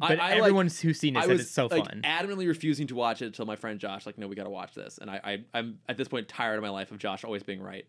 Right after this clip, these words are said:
Speaker 1: And so I'm like,
Speaker 2: <laughs>
Speaker 1: "Okay, fine, let's watch it." And I, I did really enjoy it. Um, Gunpowder Milkshake, which
Speaker 2: Oh, I'm glad that's good.
Speaker 1: it's, it's, you know, uh, it didn't really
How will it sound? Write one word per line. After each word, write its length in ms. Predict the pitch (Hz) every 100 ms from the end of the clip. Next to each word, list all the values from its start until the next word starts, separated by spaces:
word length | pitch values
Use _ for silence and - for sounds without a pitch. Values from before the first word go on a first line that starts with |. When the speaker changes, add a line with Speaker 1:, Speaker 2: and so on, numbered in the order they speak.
| -
Speaker 1:
And 100 | -
so 120 | 170
I'm 60 | 202
like, 200 | 196 180
Speaker 2:
<laughs> 40 |
Speaker 1:
"Okay, 180 | 170 92
fine, 200 | - 92
let's 140 | 95
watch 220 | - 92 -
it." 60 |
And 100 | -
I, 140 | 101 98
I 140 | 104
did 260 | 101 110 101
really 160 | 104
enjoy 240 | 98 101 120
it. 140 | - _ _ _ _ -
Um, 420 | 151 151 139 127 - - 127
Gunpowder 400 | 135 170 202 185
Milkshake, 520 | 151 156 - 208 220 - _ _ _ _
which 380 | - 147 143 -
Speaker 2:
Oh, 280 | 208 240 233
I'm 140 | 165 190
glad 220 | 196 202
that's 160 | 190 -
good. 520 | 208 170 117 95 -
Speaker 1:
it's, 220 | 269 - -
it's, 320 | 262 - -
you 120 | 247
know, 240 | 254 247 - _ _
uh, 340 | - 277 - -
it 280 | 202 160 147
didn't 320 | 233 269 269
really 720 | 214 175 190 214 220 208 185